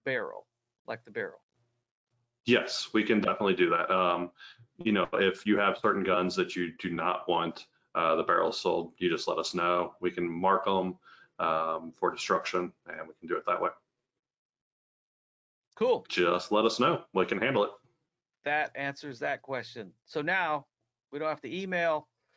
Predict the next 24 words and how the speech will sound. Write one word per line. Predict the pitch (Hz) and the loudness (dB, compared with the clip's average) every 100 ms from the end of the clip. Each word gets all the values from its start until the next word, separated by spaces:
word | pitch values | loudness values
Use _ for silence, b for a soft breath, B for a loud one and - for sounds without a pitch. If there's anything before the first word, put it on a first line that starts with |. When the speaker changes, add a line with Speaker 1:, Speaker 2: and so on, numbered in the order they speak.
| _ _ _ - | _ _ _ -4
Speaker 1:
What | 202 | 0
is | 226 - | 2 0
the, | 190 170 147 131 - _ _ _ _ _ _ _ - | 0 2 2 0 -6 _ _ _ _ _ _ _ -6
the | 160 | -4
website | 143 196 196 - 196 165 - | 0 0 0 -2 0 0 -2
for | - 175 170 165 160 156 143 _ _ - | -10 -8 -4 -2 -2 -4 -8 _ _ -14
the | 127 - | -10 -4
background | 156 143 - 147 135 120 _ _ - | -2 -2 -2 -2 -2 -6 _ _ -12
check | 170 139 - | -6 -6 -6
that | - | -14
we | 131 | -12
mentioned? | 123 120 - - - - | -12 -12 -16 -20 -20 -10
What | 160 185 | -4 0
I | 196 | 0
would | 202 | 0
actually | 160 180 196 131 | 0 -2 -6 -8
do, | 156 151 127 B B B B B B _ _ _ _ _ _ _ | -6 -6 -8 B B B B B B _ _ _ _ _ _ _
just | 135 240 - | -4 -4 -2
giving | - 233 | -6 -4
you | 220 | -4
the | 175 | -2
website | 156 160 - 165 151 - _ | 0 -2 -2 -2 -2 -4 _
will | 156 139 | -4 -2
not | 135 139 | -2 -2